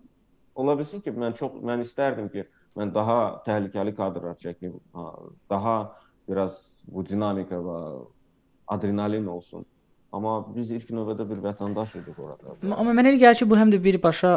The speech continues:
Speaker 2: ə, Müdafiə Nazirliyinin peşəkarlığı və öz işini düzgün qurmasından irəli gəlir. Yəni, ə, hərbi əməliyyatların, aktiv hərbi əməliyyatların getdiyi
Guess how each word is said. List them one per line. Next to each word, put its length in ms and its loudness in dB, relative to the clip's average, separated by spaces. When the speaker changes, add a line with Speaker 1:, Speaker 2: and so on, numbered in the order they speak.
Speaker 2:
ə, 120 2
Müdafiə 400 4
Nazirliyinin 640 4
peşəkarlığı 680 0
və 140 2
öz 160 -6
işini 240 -6
düzgün 380 -6
qurmasından 580 -4
irəli 240 -8
gəlir. 400 -12
Yəni, 240 -2
ə, 180 0
hərbi 240 4
əməliyyatların, 640 0
aktiv 320 0
hərbi 220 0
əməliyyatların 500 -4
getdiyi 400 -4